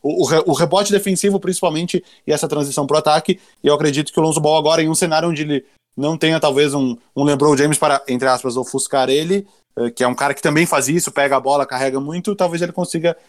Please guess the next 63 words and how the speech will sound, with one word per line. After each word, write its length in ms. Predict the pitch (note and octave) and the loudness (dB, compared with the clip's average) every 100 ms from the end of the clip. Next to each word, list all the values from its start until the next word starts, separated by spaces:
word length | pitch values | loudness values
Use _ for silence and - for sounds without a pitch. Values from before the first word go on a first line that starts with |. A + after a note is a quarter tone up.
| _ | _
se 120 | - C#3+ | -10 -6
destacar 460 | C#3 D#3+ D3 D3 | -2 0 2 2
um, 100 | D3+ | 2
um, 340 | D#3 E3 E3 E3 | -2 -2 -2 -2
um 60 | |
pouco 220 | D#3 F3 F3+ | 0 0 2
mais, 240 | E3 F3 | 2 2
até 120 | F3 | 0
porque 120 | E3+ | 0
o 40 | F3+ | 0
cara 160 | E3+ | -2
que 60 | E3 | 0
deve 160 | D#3 D3+ | 0 0
jogar 160 | D3+ | 0
junto 160 | D3+ D#3 | 0 0
com 80 | D3+ | 0
ele, 100 | D3 | 2
que 80 | |
é 60 | D3 | 0
o 40 | |
Jrue 160 | C3+ D3+ | 0 0
Holiday, 360 | C#3 D3+ E3 E3 _ _ | 2 2 0 -4 _ _
ele 280 | C3+ C#3+ D#3 | 0 2 2
já 160 | D3+ E3 | 2 2
tem 120 | F3+ | 2
uma 140 | F3+ | 2
certa 220 | D#3+ D#3 | 2 0
experiência 480 | D3+ - C#3 C#3+ D3+ | -2 -2 0 2 0
jogando 260 | C3+ C3+ C#3 | 0 0 -2
de 100 | C3 | -2
shooting 280 | - C3+ C3 | 0 0 2
guard, 240 | B2+ C3 | 2 2
embora 240 | B2+ B2+ | 0 0
ele 100 | B2 | 0
seja 260 | A#2+ B2+ A#2+ - _ _ | 0 0 0 -4 _ _
um 100 | B2+ | -6
point 280 | A2+ C3+ A#2+ | 0 0 0
guard 240 | C3 B2 | 2 0
de, 300 | A2+ A#2 B2 | 0 0 0
de, 340 | A2+ A#2 A#2 G#2+ _ _ _ - | 2 0 0 -4 _ _ _ -4
de 80 | B2 | 0
natureza. 520 | C#3 B2+ C3+ A2+ A2 | 0 0 0 2 0
Então, 340 | A#2 C3 C3+ C#3 - _ | 0 2 0 -2 -8 _
pra 160 | C#3+ D3 | 0 2
mim, 220 | D3 E3 F#3 | 2 2 2
um 60 | |
cara 160 | E3 E3 | 2 0
que 100 | E3 | -2
pode 300 | - F#3 G#3+ | 0 0 2
surpreender 540 | G3 F#3+ F3 F3+ F3 | 0 -2 -2 0 0
po-, 140 | E3+ E3 | -2 -6
positivamente 840 | - E3 D3+ D#3+ D3+ D3+ E3 - | -4 -4 -2 -2 -2 -6 -10 -8
é 80 | - | -2
o 60 | D3+ | 0
Lonzo 220 | D#3+ D#3 | -2 0
Ball, 160 | E3 G#3+ | 2 2
até 160 | A3 | 0
porque 100 | G#3 | 0
ele 80 | A3 | 0
tem 180 | A3+ B3 | 2 0
espaço 460 | A#3 - G3 G3+ | 0 0 0 0
pra 140 | G3 F#3 | 0 -2
crescer 420 | F#3 E3+ E3+ F3+ | -2 -2 -2 -4